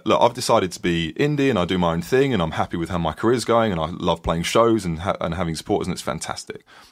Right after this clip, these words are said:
And then some people go, "Yeah, but you've never, like, had a top ten record or you never had a number one single," and, like, what? And I,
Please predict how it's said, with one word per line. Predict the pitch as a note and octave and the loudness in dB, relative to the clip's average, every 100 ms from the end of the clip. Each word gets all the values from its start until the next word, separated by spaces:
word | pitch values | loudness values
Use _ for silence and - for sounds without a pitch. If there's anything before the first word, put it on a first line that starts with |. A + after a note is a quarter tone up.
| _ | _
And | G2+ G#2+ | -2 0
then | G2+ | 2
some | - A2 | 2 2
people | G#2+ F2+ | 0 -4
go, | E2+ F2 E2 E2 _ _ _ _ | 0 2 0 -6 _ _ _ _
"Yeah, | - G#2+ - | -4 -4 -4
but | - | -8
you've | F2 | -2
never, | G#2+ E2+ F2 | 0 0 -2
like, | D#2 D2+ - _ _ _ | -4 -4 -10 _ _ _
had | - G2 | -4 0
a | E2 D#2+ - _ _ _ - | 0 -4 -10 _ _ _ -2
top | - - | 0 0
ten | - F2 | 0 0
record | F#2 - | 0 0
or | E2+ | 0
you | G2 | 4
never | G2+ F2+ | 4 2
had | F#2 F2 | -2 0
a | |
number | F2 E2+ | 0 2
one | E2 E2 | 2 0
single," | - G2 E2 E2 | 0 0 0 -2
and, | E2 | -2
like, | E2 - | -2 -2
what? | F#2+ G2+ - _ _ - - - | 0 -2 -4 _ _ -10 -10 2
And | C#3 | 6
I, | D#3 | 6